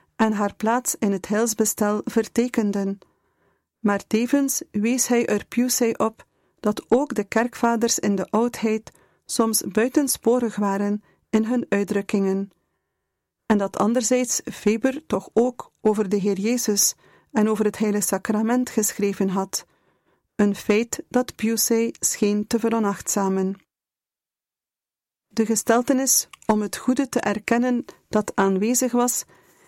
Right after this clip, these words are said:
in wat zijn Anglikaanse vrienden bedoelden, was bij Newman een grondgesteltenis.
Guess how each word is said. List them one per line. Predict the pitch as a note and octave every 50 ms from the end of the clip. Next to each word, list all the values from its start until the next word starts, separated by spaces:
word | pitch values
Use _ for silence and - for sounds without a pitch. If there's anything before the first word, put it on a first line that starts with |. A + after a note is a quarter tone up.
| _ _ _ _
in | - A3 A3
wat | A3 A3 G#3+ -
zijn | - G#3+ G3+ -
Anglikaanse | - G#3+ A3 A3 G3 G#3+ G#3 G3+ - A3 G#3+ A3 G#3+ - - G#3+
vrienden | F#3 G3+ A3+ A3+ A3+ G#3 G#3+ G3+
bedoelden, | G3 G3+ G3 - - B3+ C4+ B3+ A#3+ B3+ B3+ B3 B3 - _ _ _ _ _ _ _ _ _ _ _ _
was | - A3+ A#3 A3 G3
bij | F#3 G#3 G#3 G3+
Newman | G3 G3+ A#3 B3 A#3+ A3+ A3 G#3+ A3 A3+ - _ _ _
een | - A#3+ A#3+ A#3
grondgesteltenis. | - A3 G#3+ G#3 G3+ - - A3 G#3 - - G3+ G3+ G3+ G3+ G#3+ G3 F#3+ G3 G3 - - - -